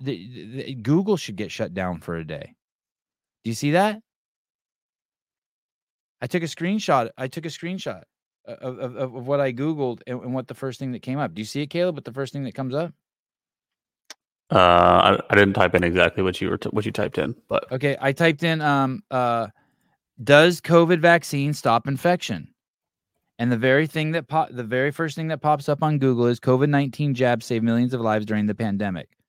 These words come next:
Speaker 1: There's the propaganda. "And continue to do good job of keeping at risk individuals out of the hospital. But even updated versions of existing injection vaccines off-,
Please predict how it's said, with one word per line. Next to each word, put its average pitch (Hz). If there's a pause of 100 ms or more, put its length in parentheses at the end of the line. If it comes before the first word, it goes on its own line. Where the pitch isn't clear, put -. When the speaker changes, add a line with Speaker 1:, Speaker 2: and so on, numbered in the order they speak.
(560)
Speaker 1:
There's 87
the 95
propaganda. 92
"And 92
continue 127
to 131
do 117
good 117
job 104
of 107
keeping 107
at 104
risk 101
individuals 95
out 92
of 90
the 95
hospital. 113 (520)
But 139 (120)
even 214 (200)
updated 214
versions 170 (500)
of 135
existing 165
injection 180
vaccines 175 (120)
off-, 165